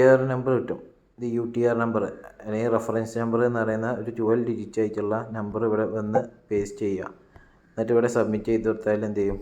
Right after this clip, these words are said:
റീചാർജ് സക്സസ് ആവും. അങ്ങനെ ആവുമ്പോൾ ഈ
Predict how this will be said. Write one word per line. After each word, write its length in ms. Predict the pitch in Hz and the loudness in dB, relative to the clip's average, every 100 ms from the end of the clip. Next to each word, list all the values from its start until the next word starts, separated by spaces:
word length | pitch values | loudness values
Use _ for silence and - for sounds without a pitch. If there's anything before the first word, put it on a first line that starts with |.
| - | -6
റീചാർജ് 520 | 104 101 110 107 120 - | -6 -2 -2 -2 -2 -4
സക്സസ് 360 | 110 - 190 202 | -4 -6 -6 -6
ആവും. 180 | - 117 - _ - - - - - _ - | -6 -8 -16 _ -20 -20 -10 -10 -10 _ -8
അങ്ങനെ 240 | 110 120 123 | -4 -2 0
ആവുമ്പോൾ 340 | 117 117 156 185 - - - _ | 0 2 2 2 -6 -18 -20 _
ഈ 40 | - | -4